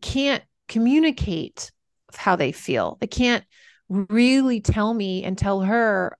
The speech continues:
how we're feeling. So then I can gauge what to do, because with everyone else, it's like, "Okay,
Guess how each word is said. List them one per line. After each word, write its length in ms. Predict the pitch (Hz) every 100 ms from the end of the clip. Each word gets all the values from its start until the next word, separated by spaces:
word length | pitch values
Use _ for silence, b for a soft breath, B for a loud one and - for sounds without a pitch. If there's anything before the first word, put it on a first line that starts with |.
| -
how 180 | -
we're 140 | 202 185
feeling. 580 | - - 269 269 180 175
So 140 | 214
then 120 | 202
I 80 | 196
can 200 | 190 196
gauge 760 | - 208 220 220 190 190 - - b b b b b -
what 180 | 208 -
to 120 | 226
do, 420 | 185 202 202 233
because 300 | 233 226 208
with 120 | 196 233
everyone 320 | 247 240 220
else, 500 | 208 165 180 - -
it's 180 | 185 -
like, 160 | 196
"Okay, 460 | 214 240 233 165